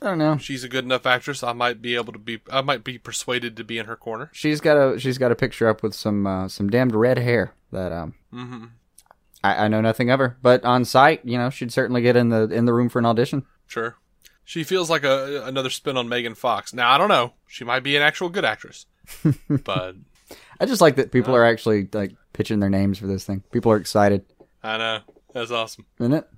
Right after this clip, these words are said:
Speaker 2: I'm a little bummed that nobody, everybody wants to be, like, the naked plant lady, but nobody wants to be Catwoman. What's wrong with this world?
Speaker 1: Ah, surely there's somebody.
Speaker 2: <laughs> Uh, on to Suicide Squad.
Speaker 1: Or actually, it may just
Speaker 2: Um,
Speaker 1: be that everyone's thinking, "I can do Poison Ivy, and all I have to do is beat Uma Thurman."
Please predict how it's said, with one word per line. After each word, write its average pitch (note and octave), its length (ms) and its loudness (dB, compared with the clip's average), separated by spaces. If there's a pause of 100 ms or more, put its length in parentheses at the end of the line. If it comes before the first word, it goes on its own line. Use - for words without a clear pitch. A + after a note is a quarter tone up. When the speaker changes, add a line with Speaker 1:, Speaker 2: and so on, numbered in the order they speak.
(440)
Speaker 2:
I'm C#3 120 -10
a - 20 -4
little D#3+ 140 0
bummed C#3 240 0
that A#2 80 -10
nobody, C3 480 0
everybody A#3+ 360 0
wants G3+ 200 0
to F#3 100 -8
be, F3 220 -4
like, D3+ 260 0
the C#3 80 -6
naked C#3 380 -4
plant D3 320 -4
lady, A#2 180 -4
but A2+ 140 -10
nobody C3+ 280 -4
wants C3+ 200 -10
to C3 60 -18
be B2 100 -10
Catwoman. A2+ 580 -2
What's G3+ 320 -10
wrong F#3+ 240 0
with C3 140 -8
this - 200 -20
world? G2 260 -12 (440)
Speaker 1:
Ah, A2 280 -4
surely G#2 340 -2
there's F#2+ 180 -2
somebody. G2 420 -8 (880)
Speaker 2:
<laughs> - 20 -14 (960)
Uh, C#3+ 340 2
on D#3+ 100 2
to C#3 60 -4
Suicide D3 480 -4
Squad. - 160 2
Speaker 1:
Or D3+ 60 8
actually, F3+ 320 6
it C3+ 80 6
may D#3 100 6
just F3 180 0
Speaker 2:
Um, - 40 -4
Speaker 1:
be C#3+ 80 6
that B2+ 100 8
everyone's B2 300 4
thinking, A2 440 0
"I G#2+ 140 -2
can B2 160 -2
do A#2 100 0
Poison A2 360 2
Ivy, G2+ 320 2
and F2+ 100 0
all G2 140 4
I A2 60 2
have A2 120 -2
to G#2+ 60 -8
do G#2+ 80 -2
is F#2+ 100 -2
beat G#2 220 -4
Uma G2+ 200 0
Thurman." - 380 -8